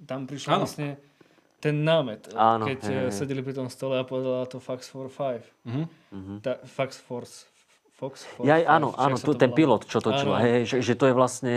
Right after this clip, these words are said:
Speaker 1: Tak
Speaker 3: áno,
Speaker 1: to je vlastne
Speaker 3: áno.
Speaker 1: Kill, Kill Bill a vlastne on priamo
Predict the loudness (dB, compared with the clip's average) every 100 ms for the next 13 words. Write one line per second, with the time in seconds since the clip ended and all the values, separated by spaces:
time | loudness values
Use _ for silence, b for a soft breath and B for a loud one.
0 | 2 2 4 6 6 4 2 0 -2 -6
1 | -8 -12 -12 -12 -12 -6 -4 0 0 2
2 | 2 0 -2 -2 0 0 0 -4 _ -4
3 | -2 0 0 0